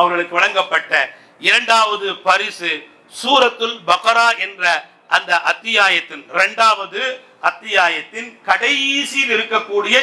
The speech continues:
இரண்டு ஆயத்துக்கள், ஆமன ரசூலு பிமா உன்சில இலைஹி மிர் ரப்பிஹி வல் மலாயிக் என்று துவங்கக்கூடிய இரண்டு வசனங்கள். அதை தொடர்ந்து அந்த இரண்டு வசனங்களும் நபிகள் நாயகம் ஸல்லல்லாஹு அலைஹி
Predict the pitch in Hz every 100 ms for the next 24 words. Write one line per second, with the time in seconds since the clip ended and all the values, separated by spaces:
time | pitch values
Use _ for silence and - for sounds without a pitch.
0 | 190 220 262 214 180 170 170 151 143 -
1 | - _ - - 139 214 226 220 214 185
2 | 196 226 254 240 214 208 202 202 240 226
3 | 220 214 190 214 233 220 214 196 165 208
4 | 247 226 214 208 196 185 180 180 175 180
5 | 180 175 170 - - - 185 262 233 -
6 | 196 190 214 247 208 233 269 294 285 233
7 | 196 196 233 214 190 175 180 170 170 175
8 | 175 156 143 - - - 170 196 185 220
9 | 285 302 285 226 226 277 277 226 208 254
10 | 294 - _ 165 196 262 240 220 214 226
11 | 208 208 208 202 196 175 185